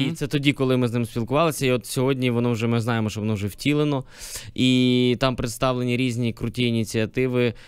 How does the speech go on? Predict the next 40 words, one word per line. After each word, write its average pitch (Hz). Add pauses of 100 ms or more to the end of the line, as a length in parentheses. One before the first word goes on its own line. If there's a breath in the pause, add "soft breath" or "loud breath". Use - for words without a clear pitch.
(180 loud breath)
багатьох 123
крутих 123
людей, 123
які 120
об'єднуються 113
заради 110
того, 110
щоб 110
втілювати 107
круті, 123 (360 loud breath)
е, 104
ідеї 127
в 113
життя. 156 (480 soft breath)
От, 123
і 156
він 196
запропонував, 160
каже, 127
що 120
можеш 131
ти 131
виступити 117
обличчям 107
цього 101
всього 110
і, 117 (180)
м, 90
приймати 127
участь 120
в -
якихось 113
активностях, 120
сам 123
вигадувати 110
активності. 104
Звичайно, 139
ми 120
погодилися 110
знаходилися. 110